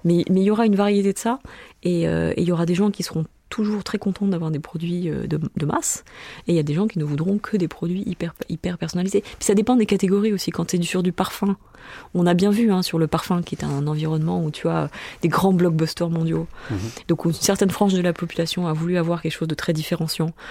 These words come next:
Speaker 1: donc d'aller vers de la création, soit vers des, soit vers des boutiques, enfin, vers des petites boutiques
Speaker 2: Ouais.
Speaker 1: qui vont créer des choses qu'on ne retrouve pas, des sillages qu'on ne retrouvera pas chez Monsieur,
Speaker 2: Dans
Speaker 1: Madame,
Speaker 2: la
Speaker 1: tout le
Speaker 2: rue.
Speaker 1: monde.
Speaker 2: <laughs>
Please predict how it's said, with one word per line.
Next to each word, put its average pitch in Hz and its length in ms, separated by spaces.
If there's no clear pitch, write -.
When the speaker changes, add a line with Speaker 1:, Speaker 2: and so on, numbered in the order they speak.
Speaker 1:
donc 165 140
d'aller 165 320
vers 170 100
de 147 60
la 151 80
création, 170 560
soit 185 140
vers 165 160
des, 160 220
soit 180 300
vers 175 160
des 160 240
boutiques, 165 760
enfin, - 140
vers 143 200
des 160 100
petites 185 320
boutiques 170 260
Speaker 2:
Ouais. 101 80
Speaker 1:
qui - 100
vont 160 80
créer 160 180
des 160 60
choses 170 300
qu'on 170 120
ne 165 40
retrouve 165 300
pas, 175 140
des 165 80
sillages 170 320
qu'on 151 100
ne 156 60
retrouvera 151 320
pas 160 120
chez 139 360
Monsieur, 139 400
Speaker 2:
Dans 104 140
Speaker 1:
Madame, 101 80
Speaker 2:
la - 40
Speaker 1:
tout - 220
le 254 60
Speaker 2:
rue. - 80
Speaker 1:
monde. 185 60
Speaker 2:
<laughs> 202 380